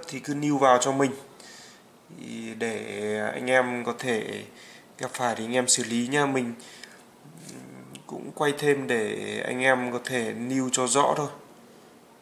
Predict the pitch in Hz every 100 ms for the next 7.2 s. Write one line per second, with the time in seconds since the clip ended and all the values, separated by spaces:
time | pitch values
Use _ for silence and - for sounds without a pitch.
0 | - - - - - - - - - -
1 | _ _ _ _ _ _ _ _ _ _
2 | _ - - - 156 135 123 - - -
3 | 135 131 - - 135 123 127 131 143 147
4 | 143 - - - - - - - - -
5 | - - 139 127 123 123 120 113 127 117
6 | 117 117 127 127 117 123 135 139 135 131
7 | 120